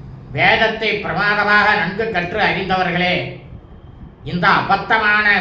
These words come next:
செயலை செய்து கொண்டு வருகிறார்கள். அதுதான் அடியேனுக்கு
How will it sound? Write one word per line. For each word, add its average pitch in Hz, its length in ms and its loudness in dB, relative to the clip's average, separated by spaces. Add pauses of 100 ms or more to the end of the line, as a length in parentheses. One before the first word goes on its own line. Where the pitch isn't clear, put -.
செயலை 170 340 0 (1000)
செய்து 202 340 -2
கொண்டு 185 240 -4
வருகிறார்கள். 165 600 0 (1700)
அதுதான் 196 480 2
அடியேனுக்கு 180 580 0